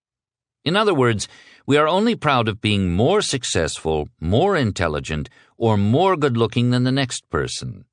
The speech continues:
And when we are in the presence of someone who is more successful, intelligent, and good-looking than we are, we lose all pleasure in what we had. That is because we really had no pleasure in it.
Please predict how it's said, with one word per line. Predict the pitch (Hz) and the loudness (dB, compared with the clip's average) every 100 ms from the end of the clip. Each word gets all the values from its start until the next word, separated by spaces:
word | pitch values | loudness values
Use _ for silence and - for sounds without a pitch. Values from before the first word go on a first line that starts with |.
| - | -12
And | 71 71 | -8 -2
when | 98 98 | -2 2
we | 101 | 2
are | 98 | 2
in | 98 | 2
the | 90 | -2
presence | - 92 95 92 | -2 -2 -2 -6
of | 85 | -6
someone | - 92 90 85 | -4 -2 -2 -2
who | 78 | -2
is | 64 | -4
more | 78 95 107 | -2 0 0
successful, | - 107 - 104 95 - 107 | -2 -6 -4 -4 -6 -6 -6
intelligent, | 113 90 95 95 90 98 92 | -4 -4 -2 -2 -2 -4 -4
and | 85 78 | -4 -4
good-looking | 90 85 85 90 82 | -4 -2 -4 -2 -2
than | 80 82 | -2 -2
we | 82 | 0
are, | 80 82 85 85 _ _ _ _ _ - | 0 0 0 -4 _ _ _ _ _ -4
we | 113 | 0
lose | 123 131 123 | 2 2 2
all | 127 123 | 2 0
pleasure | 123 117 80 76 | 0 -2 -2 -4
in | 78 | -2
what | 80 76 | -2 -4
we | 82 73 | -4 -4
had. | 78 67 - - _ _ _ _ _ _ _ _ _ _ _ - | -4 -6 -8 -16 _ _ _ _ _ _ _ _ _ _ _ 0
That | 127 | 2
is | 110 - | 2 0
because | 90 - 92 92 98 | -4 0 0 0 0
we | 107 | 0
really | 85 76 82 | 0 0 -2
had | 80 117 95 76 80 | -2 0 0 0 -2
no | 85 85 | -2 -2
pleasure | 90 - 110 87 69 58 | -2 -4 -4 -2 -4 -8
in | 58 | -12
it. | - - | -18 -20